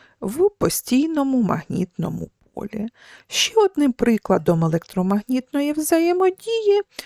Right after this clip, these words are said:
можна назвати взаємодію, е, шнура від якогось електроприладу та електромережі. Тепер давайте розглянемо наступний тип взаємодії.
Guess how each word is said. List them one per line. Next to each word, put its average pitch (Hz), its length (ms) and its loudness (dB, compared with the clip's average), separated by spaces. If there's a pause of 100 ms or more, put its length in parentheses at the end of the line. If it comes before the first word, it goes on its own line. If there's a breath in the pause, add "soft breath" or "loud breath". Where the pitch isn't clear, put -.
(240 loud breath)
можна 403 440 2
назвати 262 920 0 (500 loud breath)
взаємодію, 185 1200 2
е, 175 280 0
шнура 311 560 2
від 330 220 2
якогось 277 640 2
електроприладу 254 1300 2
та 330 280 2
електромережі. 160 1300 -2 (680 loud breath)
Тепер 466 300 2 (120)
давайте 262 520 4
розглянемо 311 760 2
наступний 294 920 0 (100)
тип 185 260 0
взаємодії. 170 1200 0